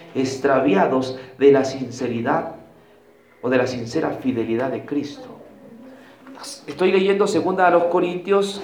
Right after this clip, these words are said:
el capítulo once. Segunda de los Corintios, el capítulo once, lo voy a le-, a, a, a, a volver a leer.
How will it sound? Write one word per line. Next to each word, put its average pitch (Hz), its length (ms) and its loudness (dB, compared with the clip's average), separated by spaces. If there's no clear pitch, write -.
el 131 200 -6
capítulo 165 500 0
once. 117 520 -2
Segunda 175 380 2
de 196 60 4
los 185 100 2
Corintios, 170 420 0
el 147 120 -2
capítulo 170 480 2
once, 220 260 6
lo 156 100 4
voy 165 160 6
a 170 80 6
le-, 156 220 2
a, 127 100 0
a, 147 80 4
a, 151 60 6
a - 80 0
volver 147 320 4
a 165 100 8
leer. 156 500 6